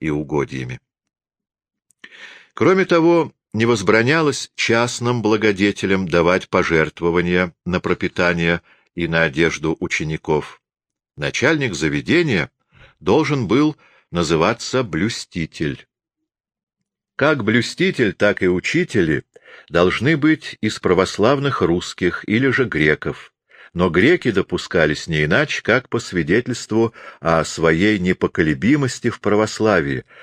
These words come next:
подписанному вселенскими патриархами.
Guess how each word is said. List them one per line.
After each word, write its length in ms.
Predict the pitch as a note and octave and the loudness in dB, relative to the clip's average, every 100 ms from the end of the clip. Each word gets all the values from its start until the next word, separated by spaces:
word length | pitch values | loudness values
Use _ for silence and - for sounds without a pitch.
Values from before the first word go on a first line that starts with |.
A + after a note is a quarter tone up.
| - | -4
подписанному 880 | D#2+ D2 - G2+ B2+ C3+ C3+ C3+ C3 | -2 -2 -2 -2 0 -2 0 0 -2
вселенскими 840 | - - F#2 D2+ D2 - F2 E2 | -2 0 2 2 -2 -6 -6 -4
патриархами. 800 | E2 F2 - D#2 B1+ - - - | -4 -4 -2 -2 -4 -8 -14 -16